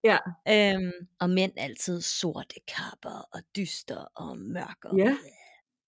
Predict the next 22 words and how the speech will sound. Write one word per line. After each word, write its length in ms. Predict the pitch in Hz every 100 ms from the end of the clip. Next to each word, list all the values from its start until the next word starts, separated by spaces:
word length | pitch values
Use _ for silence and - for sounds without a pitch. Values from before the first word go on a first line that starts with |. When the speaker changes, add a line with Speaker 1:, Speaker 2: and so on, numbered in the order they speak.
| _ _ _ 196
Speaker 1:
Ja. 120 | 311 - -
Speaker 2:
Ja. 140 | - - _ _ _ _ _ _ _ _ -
Speaker 1:
Altså, 160 | 185 196
vi 100 | 196
har 380 | 202 285 269
dog 180 | 233 226
også 320 | 196 214 -
hørt 160 | 233 -
om 520 | - 190 185 180 170 - - _ _ _ _ -
faktisk 340 | 208 208 247
både 120 | 233
en 80 | 214
lytteberetning, 680 | 202 226 262 202 190 202 185
og 80 | 190
så 120 | 220
var 140 | 214
der 80 | 208
også 240 | 196 202 226
en 60 |
historie 420 | 214 208 214 -
fra 460 | 208 214 180 180 175 -
en, 160 | 180